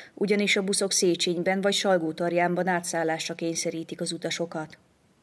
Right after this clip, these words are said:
Az Ipoly menti régióban a trianoni határhúzás következményei máig élesen érzékelhetők. A határ átjárhatatlansága évtizedek óta a fejlődés legfőbb akadálya mindkét oldalon.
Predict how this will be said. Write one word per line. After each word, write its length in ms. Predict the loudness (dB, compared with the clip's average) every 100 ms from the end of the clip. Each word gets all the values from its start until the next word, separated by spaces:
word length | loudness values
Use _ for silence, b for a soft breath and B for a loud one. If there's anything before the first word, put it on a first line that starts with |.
| _ B B B B B B B
Az 120 | 2
Ipoly 300 | 2 4 4
menti 320 | 4 0 2
régióban 600 | 4 4 4 4 4 2
a 80 | 0
trianoni 500 | 2 2 2 2 -2
határhúzás 760 | -2 0 2 2 2 2 2 0
következményei 800 | -2 -2 2 2 2 2 2 2
máig 360 | 2 2 2
élesen 420 | 0 0 0 0 0
érzékelhetők. 1000 | 0 -2 -6 -2 0 0 -2 -4 -6 -8 B B B
A 80 | -2
határ 340 | 0 4 4
átjárhatatlansága 1120 | 4 2 2 0 2 -2 0 0 2 2 2 4
évtizedek 640 | 2 0 -2 -2 -4 -2
óta 220 | -4 -2
a 40 | -4
fejlődés 600 | -2 2 4 4 2 2
legfőbb 400 | 0 0 -2 -2
akadálya 460 | -2 0 2 2
mindkét 480 | 2 0 -4 -6 -4
oldalon. 520 | -2 -2 -2 -2 -6